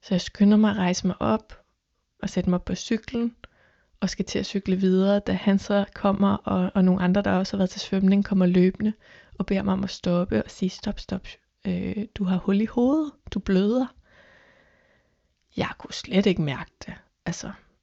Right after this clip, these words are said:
Og det eneste, jeg kan huske den der, altså indtil der kom hjælp, hvordan klassen sådan mobiliserede sig omkring mig. Der var en, øh, Rasmus gav sit håndklæde,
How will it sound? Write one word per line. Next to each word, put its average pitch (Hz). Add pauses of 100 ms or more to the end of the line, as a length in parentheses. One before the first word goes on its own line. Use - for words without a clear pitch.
(360)
Og 180
det -
eneste, 214
jeg 185
kan 190
huske -
den 208
der, 190
altså -
indtil 196
der 196
kom 190
hjælp, 202 (1600)
hvordan 202
klassen 196
sådan -
mobiliserede 202
sig -
omkring 220
mig. 214 (920)
Der 185
var 190
en, 196
øh, 185
Rasmus 190
gav -
sit -
håndklæde, 208